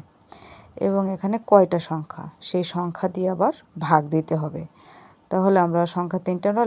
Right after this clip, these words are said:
লিখে নিচ্ছি। এখানে আছে একটা, দুইটা, তিনটা, সেই সংখ্যা তিনটা দিয়ে ভাগ দিতে হবে, এটা হচ্ছে সূত্র অনুযায়ী। তো আমরা এখন তিন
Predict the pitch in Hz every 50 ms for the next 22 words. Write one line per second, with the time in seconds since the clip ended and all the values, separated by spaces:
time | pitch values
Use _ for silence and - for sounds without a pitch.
0 | 196 190 196 - 170 156 151 147 - - - - - - 151 - _ _ _ _
1 | _ _ _ _ _ _ _ _ _ _ _ _ _ _ _ _ _ _ _ _
2 | _ - 180 175 185 190 190 196 196 - 226 240 294 359 - _ _ - - 190
3 | 175 - - 190 185 185 180 185 175 170 - 262 311 - 240 190 175 170 - 139
4 | 143 147 - _ _ _ - - 196 165 - 185 180 175 170 185 185 190 190 180
5 | 196 202 - 311 - 302 214 190 185 175 170 156 - 160 151 151 156 160 - 208
6 | 214 202 - 254 311 381 - - - 247 233 233 - 190 170 156 143 139 - -
7 | 143 - 156 156 _ _ _ _ - - - - - - - - - - _ _
8 | - 220 220 220 220 220 220 208 - 220 208 180 165 170 208 254 302 _ _ _
9 | _ _ _ _ _ _ _ _ _ _ _ _ _ _ _ _ _ _ _ _
10 | _ - - 226 208